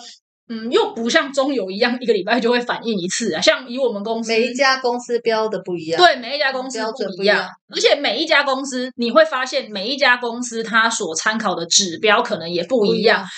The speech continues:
Speaker 1: 因为燃油牵涉到太多的专业的一些财务在里面了，它有可能也有一些避险，我之前有听过，它有一些避险的观念在里面。
Speaker 2: 像我们以前的那，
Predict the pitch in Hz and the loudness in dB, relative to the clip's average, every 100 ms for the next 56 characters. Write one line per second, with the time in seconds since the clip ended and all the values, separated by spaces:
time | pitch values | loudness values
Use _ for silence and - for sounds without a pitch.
0 | - - 381 370 262 247 233 226 - 302 | -14 -4 2 4 4 2 0 -2 -2 2
1 | 269 285 294 262 247 240 233 302 240 190 | 2 0 0 0 0 -2 -2 0 2 0
2 | 190 196 196 196 160 143 _ _ _ - | -4 -2 -2 -2 -4 -6 _ _ _ -6
3 | 247 226 247 254 208 180 190 196 202 202 | -2 0 2 4 4 2 -2 0 2 4
4 | 202 - - - 170 214 247 208 202 170 | 2 -4 -6 0 2 4 2 4 4 2
5 | 180 175 - 247 302 247 214 185 190 214 | -6 -6 0 2 4 2 -4 -6 -4 -2
6 | 220 220 - 277 196 - 190 - 202 247 | 0 -2 -2 0 2 2 2 -4 0 2
7 | 226 175 208 208 220 196 160 - _ _ | 2 0 -4 0 2 2 0 -4 _ _
8 | _ _ _ - 269 240 262 262 339 254 | _ _ _ -2 2 2 2 2 0 0
9 | - 175 180 214 208 240 202 208 180 - | -2 -4 -4 -2 0 0 2 2 0 -4
10 | 226 - 320 269 214 208 202 175 - 190 | -6 0 2 4 2 -2 -4 -6 -4 -2
11 | 190 190 196 175 175 202 | -2 -2 0 0 0 -4